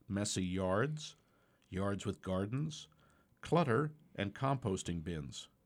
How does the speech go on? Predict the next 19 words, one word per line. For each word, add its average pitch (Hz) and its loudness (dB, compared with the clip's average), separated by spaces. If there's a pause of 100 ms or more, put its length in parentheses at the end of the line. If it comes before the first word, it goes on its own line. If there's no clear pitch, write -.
(880)
"Rats 165 6
can 147 2
chew 151 4
through 123 0
anything 151 4
softer 131 0
than 113 2
steel," 104 0
said 78 -4
Gray. 82 -4 (1120)
Steve 160 2
Buono, 120 2 (200)
owner 107 0
of 92 -4
Buono 107 0
Pest 110 -2
Control 101 -2
in 92 2
Belmont, 101 2